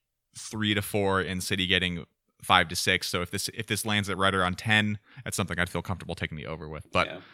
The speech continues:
Speaker 1: other than that, it's probably a full stay away for me on this game. I, I might look at both teams to score, but City with Laporte back, um, just,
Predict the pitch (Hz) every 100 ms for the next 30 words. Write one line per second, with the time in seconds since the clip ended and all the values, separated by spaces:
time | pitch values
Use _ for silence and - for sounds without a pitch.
0 | - - _ _ _ _ - 123 123 117
1 | 104 123 113 101 - 101 - 101 98 101
2 | 98 101 101 101 101 92 104 101 98 62
3 | - 98 85 98 101 104 101 98 87 92
4 | - 101 90 92 - 123 120 98 - -
5 | - 107 95 92 90 85 90 - 98 90
6 | 92 90 - 87 85 78 - 92